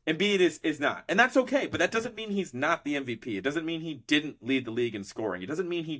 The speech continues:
didn't have an impressive, an incredibly impressive season where he crushed every single primetime performance and played through the end of the season, right? If I was making the argument for Embiid, I'd say, "Hey, the Nuggets kinda mailed it in the last month of the season because they didn't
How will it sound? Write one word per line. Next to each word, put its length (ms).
didn't 300
have 340
an 100
impressive, 680
an 400
incredibly 540
impressive 420
season 360
where 120
he 140
crushed 500
every 280
single 280
primetime 640
performance 560
and 200
played 260
through 200
the 140
end 120
of 80
the 80
season, 360
right? 220
If 100
I 80
was 140
making 240
the 140
argument 320
for 180
Embiid, 320
I'd 160
say, 320
"Hey, 200
the 100
Nuggets 320
kinda 200
mailed 320
it 80
in 140
the 80
last 400
month 240
of 60
the 80
season 380
because 320
they 100
didn't 320